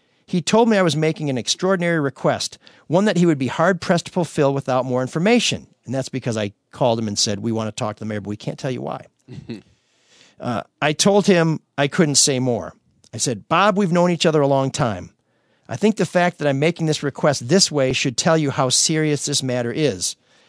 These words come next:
Well, I talked to Berg. Schaefer had a similar conversation with James Canning, Kilpatrick's young spokesman. Canning was the antithesis of Berg. He was green, clueless, and blindly loyal to the mayor.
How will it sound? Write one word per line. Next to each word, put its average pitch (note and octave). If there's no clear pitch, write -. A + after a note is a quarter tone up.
Well, -
I D3+
talked E3
to E3+
Berg. D3
Schaefer D#3
had D3+
a D3+
similar D3+
conversation C3+
with B2+
James A#2
Canning, F3+
Kilpatrick's B2
young A#2
spokesman. D#3
Canning A3
was F#3+
the E3+
antithesis F3
of B2+
Berg. D#3+
He C3
was G#2
green, E3
clueless, F#3+
and C3+
blindly C3+
loyal C3+
to -
the A2
mayor. D3+